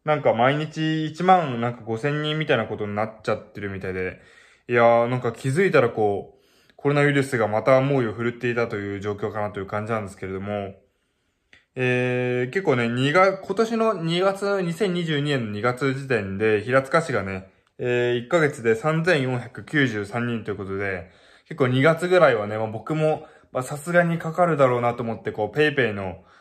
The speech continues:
あの、コロナ保険とかに入ってたりして、結局かかんなかったんですけども、まあ、ウイルスは、あの、ワクチンは打ってるんですけどもね。あの、そんな感じでね、えー、まあ、二月がね、結構しんどかった印象があったんですけども、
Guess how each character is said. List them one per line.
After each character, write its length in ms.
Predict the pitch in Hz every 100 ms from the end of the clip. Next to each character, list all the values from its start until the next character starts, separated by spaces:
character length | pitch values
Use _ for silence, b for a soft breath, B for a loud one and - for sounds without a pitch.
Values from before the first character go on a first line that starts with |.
| b
あ 100 | - 107
の、 340 | 104 104 104
コ 120 | 95 139
ロ 60 |
ナ 100 | 143
保 60 | 139
険 240 | 135 117
と 80 | 107
か 80 | 98
に 40 |
入 200 | 95 123
っ 0 | 127
て 100 | 113
た 100 | 104
り 100 | 95
し 60 | -
て、 140 | 104
結 220 | - -
局 280 | 180 180 180
か 160 | 175 165
か 80 |
ん 80 | 180
な 80 | 160
か 80 | 127
っ 220 | - -
た 80 | 110
ん 140 | 107
で 60 | 98
す 100 | 95
け 80 | 104
ど 100 | 104
も、 500 | 120 135 113 92 b b b b b
ま 80 | 147
あ、 100 | 147
ウ 180 | 156 170
イ 60 |
ル 80 | 170
ス 140 | 147 117
は、 220 | 107 107
あ 40 |
の、 320 | 110 104 101
ワ 80 | 127
ク 140 | - -
チ 120 | 123
ン 80 | 110
は 60 |
打 120 | 101
っ 20 | 98
て 180 | -
る 80 | 104
ん 60 | 98
で 60 |
す 80 | 95
け 80 | 104
ど 80 | 95
も 60 |
ね。 300 | 98 113 123 b b b b b _ _ _ _ _ -
あ 60 | 110
の、 400 | 107 110 107 110
そ 100 | 151
ん 40 |
な 80 | 151
感 160 | 147
じ 60 | 135
で 60 | 131
ね、 300 | 131 131 - _ _ _ _ _ _ _ _ _ -
え 1600 | 123 123 123 123 123 123 123 120 120 120 120 120 120 120 120 120
ー、 40 |
ま 100 | 135
あ、 60 | 131
二 120 | 127
月 220 | 151 180
が 140 | 185 180
ね、 160 | 175
結 140 | 170 190
構 120 | 131
し 100 | -
ん 20 | 156
ど 80 |
か 80 | 151
っ 80 | 139
た 60 | 117
印 100 | 113
象 140 | 123
が 60 | 131
あ 40 |
っ 60 | 135
た 80 |
ん 60 | 110
で 60 | 95
す 60 |
け 120 | - 101
ど 80 |
も、 440 | 98 107 104 90